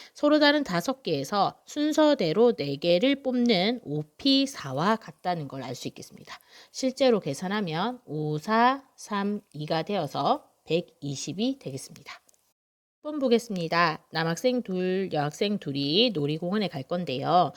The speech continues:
우선 두 명씩 짝을 지을 때 남자 한 명, 여자 한 명 짝을 지어야 되고, 짝을 지어서 앉을 때 요렇게, 요렇게, 요렇게, 요렇게 네 군데 중에 두 군데를 앉아야 되겠죠.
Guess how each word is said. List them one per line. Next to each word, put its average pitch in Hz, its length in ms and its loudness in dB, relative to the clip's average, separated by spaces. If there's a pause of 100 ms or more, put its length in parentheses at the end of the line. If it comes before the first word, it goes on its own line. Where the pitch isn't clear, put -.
(340)
우선 214 520 2 (260)
두 180 140 -6
명씩 226 640 2
짝을 254 260 0
지을 160 240 -4
때 170 380 0
남자 202 320 0
한 254 80 2
명, 240 200 2
여자 143 260 -2
한 196 140 -2
명 165 280 -2
짝을 233 260 4
지어야 156 400 -2
되고, 160 540 0 (300)
짝을 254 300 4
지어서 185 300 0
앉을 170 360 -2
때 165 300 0 (240)
요렇게, 226 800 2
요렇게, 190 600 0
요렇게, 160 540 -2
요렇게 147 760 -4
네 151 140 4
군데 233 340 4
중에 170 600 -2
두 147 140 -12
군데를 165 400 -2
앉아야 180 320 0
되겠죠. 147 640 -2